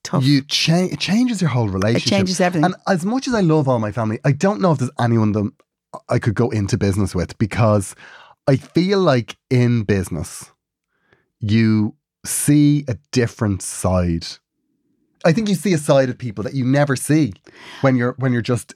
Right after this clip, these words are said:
Speaker 2: a personal relationship with them.
Speaker 1: No,
Speaker 2: I
Speaker 1: I
Speaker 2: remember
Speaker 1: agree.
Speaker 2: when we were kids, like, you know, if you go into work with your dad and you see your dad in work and you're like, "Oh my God, he's a different person.
Speaker 1: Oh,
Speaker 2: Like,
Speaker 1: no,
Speaker 2: this
Speaker 1: I
Speaker 2: is
Speaker 1: know.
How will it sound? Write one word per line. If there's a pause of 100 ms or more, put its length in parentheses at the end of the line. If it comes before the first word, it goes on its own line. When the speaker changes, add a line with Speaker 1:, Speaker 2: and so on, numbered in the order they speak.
(140)
Speaker 2:
a
personal
relationship
with
them.
Speaker 1:
No,
Speaker 2:
I
Speaker 1:
I
Speaker 2:
remember
Speaker 1:
agree.
Speaker 2:
when
we
were
kids,
like, (280)
you
know,
if
you
go
into
work
with
your
dad (920)
and
you
see
your
dad
in
work
and
you're
like,
"Oh
my
God,
he's
a
different
person.
Speaker 1:
Oh,
Speaker 2:
Like,
Speaker 1:
no,
Speaker 2:
this
Speaker 1:
I
Speaker 2:
is
Speaker 1:
know.